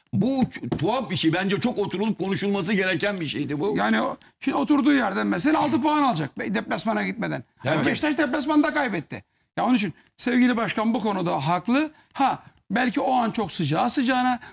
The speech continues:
Speaker 2: bu iş medyaya çıktığı için hala sen puan peşinde misin? İnsanlar
Speaker 1: Yani
Speaker 2: ölmüşler
Speaker 1: bugün,
Speaker 2: falan filan.
Speaker 1: bugün var ya,
Speaker 2: Zamanlama yanlış.
Speaker 1: yani bugün Beşiktaş liderden kaç puan geride? On dört puan geride. Bugün bir puan aldı değil mi Beşiktaş?
Speaker 2: Evet.
Speaker 1: On dört puan geride. Eğer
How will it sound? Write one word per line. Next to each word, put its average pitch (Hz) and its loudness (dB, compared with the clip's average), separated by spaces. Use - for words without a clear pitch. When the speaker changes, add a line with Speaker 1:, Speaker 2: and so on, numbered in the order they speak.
Speaker 2:
bu 220 2
iş 160 0
medyaya 196 0
çıktığı 226 -4
için 240 0
hala 208 0
sen 190 -2
puan 190 -2
peşinde 226 0
misin? 220 0
İnsanlar 165 2
Speaker 1:
Yani 135 2
Speaker 2:
ölmüşler 101 -4
Speaker 1:
bugün, 233 2
Speaker 2:
falan 185 2
filan. 285 2
Speaker 1:
bugün 180 0
var 180 2
ya, 165 4
Speaker 2:
Zamanlama 160 6
yanlış. 160 0
Speaker 1:
yani 165 0
bugün 180 0
Beşiktaş 165 -2
liderden 170 -2
kaç 170 -4
puan 165 -2
geride? 147 -2
On 170 -2
dört 165 0
puan 151 -2
geride. 135 -2
Bugün 160 4
bir 170 -2
puan 151 -2
aldı 131 -4
değil 185 -4
mi 170 -2
Beşiktaş? 120 -4
Speaker 2:
Evet. 131 -4
Speaker 1:
On 190 -2
dört 175 -2
puan 170 -2
geride. 165 2
Eğer 170 0